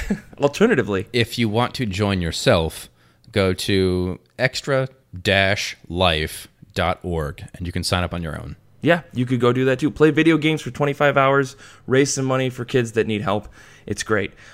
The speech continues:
Speaker 1: Um, but we are here to talk about Mass Effect comic books. Specifically, we're talking about Mass Effect Volume One Redemption, written by Mac Walters and John Jackson Miller,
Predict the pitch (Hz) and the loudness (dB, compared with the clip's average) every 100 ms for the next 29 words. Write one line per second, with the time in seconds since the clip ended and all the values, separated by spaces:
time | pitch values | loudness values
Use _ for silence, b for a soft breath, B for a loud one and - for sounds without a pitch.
0 | B 117 113 120 156 185 208 180 190 156 | B 0 4 4 4 4 4 4 0 0
1 | 147 143 147 123 117 120 123 123 139 123 | -4 -4 2 2 2 0 -2 -2 -4 -2
2 | 127 127 - - b b _ - - 143 | -2 -2 -12 -20 b b _ -14 -4 -2
3 | 143 - 147 143 - - B - 165 - | -2 2 0 0 -8 -12 B -6 -4 2
4 | 208 185 190 185 170 165 156 156 143 135 | 4 4 2 2 2 2 0 0 2 2
5 | 127 127 139 151 147 151 147 - 117 117 | 2 0 0 -4 0 0 0 -6 -8 0
6 | 127 160 160 135 131 131 113 107 120 123 | 2 2 0 0 0 0 -4 0 0 0
7 | - 123 123 B B 139 135 135 123 123 | -2 -4 -4 B B -2 0 2 2 2
8 | 127 139 127 131 127 131 123 110 104 117 | 2 0 0 0 2 -2 -2 -2 -2 0
9 | 123 120 117 113 107 131 156 160 | 0 0 0 0 -2 2 4 2